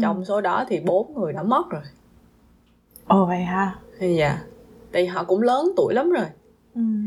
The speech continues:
Speaker 1: Em cũng có gặp, em cũng có, lâu lâu em có catch up với, ờ, mấy bạn đồng nghiệp cũ. Thì họ sẽ update cho em biết là, ừ, cụ này đã mất rồi, cụ kia đã mất rồi.
Speaker 2: Ừ. Lúc đó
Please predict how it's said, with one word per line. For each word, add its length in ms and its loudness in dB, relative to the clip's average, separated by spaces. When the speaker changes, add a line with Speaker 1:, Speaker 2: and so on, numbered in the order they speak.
Speaker 1:
Em 220 0
cũng 220 0
có 300 0
gặp, 260 0
em 180 -4
cũng 180 0
có, 400 -2
lâu 140 4
lâu 120 4
em 120 -2
có 80 0
catch 360 -2
up 120 0
với, 360 2
ờ, 300 2
mấy 220 -6
bạn 280 0
đồng 200 4
nghiệp 280 0
cũ. 400 4
Thì 260 -4
họ 180 -4
sẽ 220 -2
update 320 2
cho 80 4
em 280 2
biết 240 4
là, 140 -2
ừ, 280 -4
cụ 200 2
này 180 0
đã 100 -2
mất 180 0
rồi, 240 -2
cụ 200 -8
kia 180 6
đã 120 0
mất 180 0
rồi. 300 -6
Speaker 2:
Ừ. 60 0
Lúc 160 0
đó 120 2